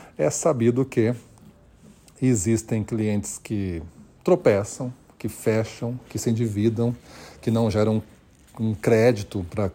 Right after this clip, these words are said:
pra continuar vendendo e se atrapalham nos estoques. Então, a gente precisa, né, fazer uma, uma prospecção. E essa prospecção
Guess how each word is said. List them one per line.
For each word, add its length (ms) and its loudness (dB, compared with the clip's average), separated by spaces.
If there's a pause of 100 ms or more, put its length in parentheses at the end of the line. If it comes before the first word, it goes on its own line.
(140)
pra 300 0 (160)
continuar 400 -2
vendendo 580 2 (720)
e 300 0
se 120 0
atrapalham 600 4
nos 120 0
estoques. 920 -2
Então, 200 0
a 40 6
gente 120 0
precisa, 800 2 (280)
né, 260 -2 (140)
fazer 440 4
uma, 600 2
uma 320 0
prospecção. 720 -2 (520)
E 80 4
essa 180 2
prospecção 840 4